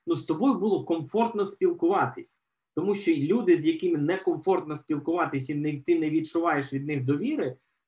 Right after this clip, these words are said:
то ти їм свою квартиру на продаж не віддаш. Тетяна, згодні? Зараз дивимось наступний етап. Тобто ми про-, проглядаємо бізнес-процес. Наступний етап — знайти покупця.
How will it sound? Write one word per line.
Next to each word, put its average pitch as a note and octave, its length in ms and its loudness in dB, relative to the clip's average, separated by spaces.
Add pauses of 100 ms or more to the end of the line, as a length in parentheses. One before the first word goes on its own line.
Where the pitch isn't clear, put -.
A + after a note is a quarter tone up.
(100)
то C3 100 -2
ти C3 140 -4
їм F#3+ 180 2
свою C#3+ 320 0
квартиру C#3+ 520 2
на C3 100 0
продаж C#3+ 420 -2
не C3 120 0
віддаш. - 520 -6 (160)
Тетяна, A#2 340 -4
згодні? C#3+ 480 -2 (880)
Зараз C3 500 0
дивимось G#3 480 4
наступний F3+ 720 0
етап. A#2+ 280 -6 (200)
Тобто B2+ 240 -4
ми E3 160 4
про-, E3+ 460 2
проглядаємо D3 680 -2
бізнес-процес. D3 1000 -6 (1160)
Наступний F3+ 500 -2
етап — C3 300 -2
знайти B2+ 640 -4 (200)
покупця. D#3 760 0